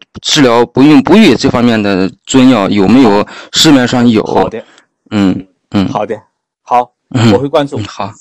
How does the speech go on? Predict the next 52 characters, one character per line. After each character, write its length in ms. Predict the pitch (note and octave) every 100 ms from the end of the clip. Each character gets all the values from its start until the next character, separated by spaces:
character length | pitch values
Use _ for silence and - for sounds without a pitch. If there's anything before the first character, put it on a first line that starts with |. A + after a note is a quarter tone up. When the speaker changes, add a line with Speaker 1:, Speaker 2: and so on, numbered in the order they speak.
| _ _ _
Speaker 2:
好 180 | _ -
吧。 100 | A2
Speaker 1:
嗯， 120 | A2
好。 300 | G2+ G2+ F#2+ - _
Speaker 2:
谢 140 | -
谢 100 | F#3
您。 120 | C#3+ G2+
Speaker 1:
嗯， 60 |
好。 300 | F2+ F#2 F#2 -
Speaker 2:
谢 140 | -
谢 100 | C3+
您。 180 | F#2 -
Speaker 1:
嗯， 160 | - A2
好， 240 | - B2+ A2+
好， 120 | A2
Speaker 2:
好。 100 | G3
Speaker 1:
谢 160 | - C3+
谢 60 |
您， 260 | A#2+ A2+ -
徐 160 | - B2
老 120 | A2
师， 120 | B2
哎。 240 | A2+ A2 - _ - _
Speaker 2:
好， 300 | - A#2+ G2
Speaker 1:
好， 100 | -
谢 160 | - A2+
谢， 100 | G#2+
Speaker 2:
好。 220 | G#2 -
Speaker 1:
谢 160 | - A2+
谢， 200 | G#2 G#2 -
嗯。 180 | A2 F#2+ - _
Speaker 2:
哎， 200 | A#2 G2 F2 _ _
好。 220 | _ G2 F#2+
Speaker 1:
嗯， 140 | G#2+ G#2+ - _ _
好， 300 | _ - G#2
谢 180 | - B2
谢 60 | G#2
您。 140 | G2
Speaker 2:
呃， 100 | G#2
各 100 | C#3+
位 60 | C3
听 120 | C3
众 100 | B2+
朋 80 | G#2+
友， 220 | A2 - _ _
哎。 320 | A#2+ G2 F2 _ _ _ - _ _ _ - - _ _ _ _ _ _ _ _ _ _ _ _ _ _ _ _
各 100 | C3
位 40 |
听 140 | B2 A#2+
众 100 | A2+
朋 100 | G#2+
友， 180 | A2